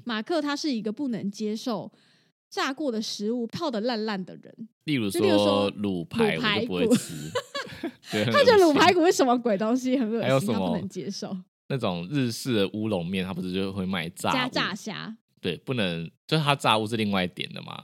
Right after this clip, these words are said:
Speaker 2: 然后正常人不是放在那个乌龙面里面一起吃，
Speaker 1: 嗯。
Speaker 2: 但我就觉得
Speaker 1: 哦，我懂。
Speaker 2: 炸物就不要弄湿啊，
Speaker 1: 哎，
Speaker 2: 我就是要它脆。
Speaker 1: 你说到这个，其实我觉得卤排骨我可以接受，
Speaker 2: 嗯。
Speaker 1: 但是你说炸物这个，其实我也不太行。
Speaker 2: 是哦。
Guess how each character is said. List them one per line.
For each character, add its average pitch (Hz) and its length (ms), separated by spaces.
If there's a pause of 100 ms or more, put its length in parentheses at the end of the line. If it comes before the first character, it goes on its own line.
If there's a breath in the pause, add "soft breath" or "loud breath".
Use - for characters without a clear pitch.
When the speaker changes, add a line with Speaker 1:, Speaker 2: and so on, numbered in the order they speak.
Speaker 2:
然 - 140
后 95 280
正 139 180
常 90 140
人 80 80
不 82 60
是 92 140 (120)
放 87 180
在 87 120
那 90 120
个 80 180 (100)
乌 90 100
龙 82 120
面 78 200
里 78 60
面 78 120
一 78 60
起 - 180
吃， - 280
Speaker 1:
嗯。 226 100
Speaker 2:
但 110 100
我 85 60
就 92 80
觉 170 200
得 76 100
Speaker 1:
哦， - 0
我 - 60
懂。 - 300 (500)
Speaker 2:
炸 90 220
物 87 140
就 82 280 (220)
不 - 80
要 82 140
弄 82 260
湿 - 220
啊， 392 40
Speaker 1:
哎， 254 140
Speaker 2:
我 247 100
就 208 80
是 349 60
要 392 100
它 - 120
脆。 427 180
Speaker 1:
你 - 60
说 - 20
到 214 80
这 - 60
个， - 20 (440)
其 453 160
实 523 100
我 269 120
觉 285 140
得 269 120
卤 247 220
排 220 260
骨 262 180
我 180 120
可 226 140
以 202 80
接 202 220
受， 220 160
Speaker 2:
嗯。 - 20
Speaker 1:
但 339 100
是 381 140
你 226 160
说 254 180
炸 269 240
物 262 140
这 254 100
个， 208 120
其 202 160
实 220 100
我 214 140
也 170 60
不 160 120
太 202 240
行。 - 260 (440)
Speaker 2:
是 - 160
哦。 - 300